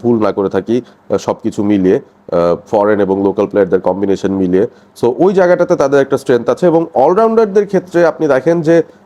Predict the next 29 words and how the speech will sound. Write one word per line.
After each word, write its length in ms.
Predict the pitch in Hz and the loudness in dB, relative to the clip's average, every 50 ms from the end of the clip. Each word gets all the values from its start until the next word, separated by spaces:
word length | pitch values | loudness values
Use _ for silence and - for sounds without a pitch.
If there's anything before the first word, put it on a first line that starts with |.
| _ - | _ -2
বেশিরভাগই 580 | 117 147 143 - 208 208 175 196 202 180 196 202 | 0 0 0 0 -2 0 0 0 0 0 0 0
আসলে 280 | 190 196 202 202 196 | 0 0 0 0 0
কোয়ালিটি 440 | 196 - 151 123 143 165 170 196 185 | 0 0 0 2 2 0 -2 -2 -4
বিদেশি 520 | 123 104 113 135 139 156 185 175 - 208 | -4 -2 -2 0 0 0 0 0 0 2
অলরাউন্ডার 420 | 185 165 156 143 131 123 120 120 104 | 2 2 2 2 0 0 0 -2 -2
তারা 200 | - 104 95 98 | 0 -2 -2 0
দলে 220 | 92 95 92 92 | 0 0 0 -2
ভিড়িয়েছে। 440 | 87 85 101 92 85 76 - - - - - - - _ _ 117 | -2 -4 -4 -4 -2 -2 -4 -6 -8 -10 -12 -20 -20 _ _ -2
যদি 480 | 127 147 160 196 202 175 160 175 170 170 | 0 2 4 4 4 4 4 2 2 0
কোনো 180 | 160 156 151 160 | 0 0 0 0
সময় 200 | 160 185 180 170 | 2 2 2 4
লোকালদের 440 | 156 147 147 147 170 180 180 202 202 | 4 4 2 2 0 0 2 2 2
উপর 160 | 180 190 180 | 2 0 -2
ডিপেন্ড 300 | 147 - - 156 143 139 | 0 0 0 0 0 0
করতে 220 | 147 135 - 120 | -2 -2 -2 0
হয়, 120 | 120 120 139 | -2 -2 0
সে 140 | - 147 | 0 0
জায়গায় 240 | 139 147 147 151 151 | 0 0 2 0 0
কিন্তু 220 | 151 151 151 156 143 | -2 -2 -2 0 0
অলরাউন্ড 320 | 123 127 135 151 160 147 | 0 0 0 -2 -2 -2
ক্যাটাগরিতে 460 | - 135 131 143 131 143 139 143 147 | -2 -2 -2 0 0 0 0 0 0
তারা 300 | 143 135 127 139 156 170 - - | 0 0 0 0 0 -2 -2 -4
অকশন 340 | 135 101 - - - 143 143 | -4 -6 -4 -4 -4 -2 -2
থেকেই 240 | - 151 156 156 | -2 0 0 2
হোক 160 | 151 160 160 156 - | 2 2 0 -2 -4
কিংবা 200 | 139 139 127 127 | -6 -4 -2 -2
ডাইরেক্ট 300 | 117 120 117 131 127 - | -2 0 -2 -2 -2 -2
সাইনিংয়েই 360 | - 143 143 147 143 151 147 | -2 -2 -2 0 0 0 0
হোক, 160 | 147 160 160 | 2 0 -2